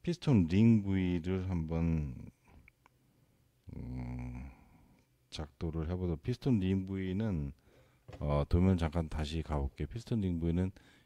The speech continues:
요 부분이 되겠네요. 요 부분을, 어, 다시, 어, 와-, 여기다가 그려보도록 하겠습니다. 요 부분을 그리기 위해서, 어, 스카티아로 다시 돌아와서,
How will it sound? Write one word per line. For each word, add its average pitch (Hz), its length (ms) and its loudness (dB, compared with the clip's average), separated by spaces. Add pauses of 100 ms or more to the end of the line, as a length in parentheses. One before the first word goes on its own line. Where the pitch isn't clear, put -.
(140)
요 90 160 6
부분이 110 400 2
되겠네요. 73 800 -4 (160)
요 76 200 -2
부분을, 80 840 -2 (640)
어, 69 260 -6
다시, 82 560 -10 (160)
어, 67 480 -8 (480)
와-, 78 300 -6 (640)
여기다가 80 400 -6
그려보도록 78 680 0
하겠습니다. 85 680 -4 (120)
요 143 680 -6
부분을 76 380 -6
그리기 76 500 -4
위해서, 73 680 -4 (1000)
어, 65 260 -8
스카티아로 90 600 -4
다시 73 240 -8
돌아와서, 76 1000 -2